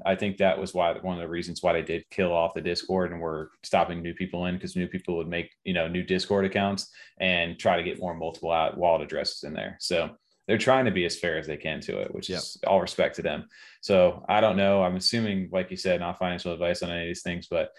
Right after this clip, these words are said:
Speaker 1: as these things mint past, you know, I'm assuming the price for these is gonna go up.
Speaker 2: Well,
Speaker 1: Um,
Speaker 2: and just C N F Ts are hot. Like, you
Speaker 1: Yeah.
Speaker 2: know, when you, when you go back to, like, September and October, you could mint anything basically.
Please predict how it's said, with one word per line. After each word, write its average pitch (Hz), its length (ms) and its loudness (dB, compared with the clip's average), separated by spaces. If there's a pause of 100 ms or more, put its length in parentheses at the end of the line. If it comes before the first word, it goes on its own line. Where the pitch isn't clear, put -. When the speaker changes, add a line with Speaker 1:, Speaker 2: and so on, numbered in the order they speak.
(240)
Speaker 1:
as 92 240 6
these 90 180 0
things 87 340 -4
mint 90 280 -2
past, 87 360 0
you 90 60 -6
know, 80 140 -4
I'm 80 100 -6
assuming 80 320 -6
the 78 340 -6
price 78 240 0
for - 60 -12
these - 220 -8
is 78 100 -12
gonna 76 200 -10
go 78 180 -6
up. - 260 -6
Speaker 2:
Well, 123 220 6
Speaker 1:
Um, 110 60 6
Speaker 2:
and 107 100 0
just 113 220 0
C 147 100 2
N 127 60 4
F 107 80 -2
Ts 104 140 -4
are 92 60 -6
hot. 98 300 -2
Like, 90 240 -4 (680)
you 110 100 2
Speaker 1:
Yeah. 107 120 8
Speaker 2:
know, 98 160 2
when 120 140 4
you, 120 140 2
when 117 120 0
you 113 80 2
go 117 160 4
back 113 220 2
to, 117 100 -6
like, 98 160 -2
September 95 800 -2 (480)
and 104 120 -2
October, 95 720 2 (380)
you 117 140 2
could 127 120 2
mint 110 160 0
anything 92 600 -2
basically. 95 600 -4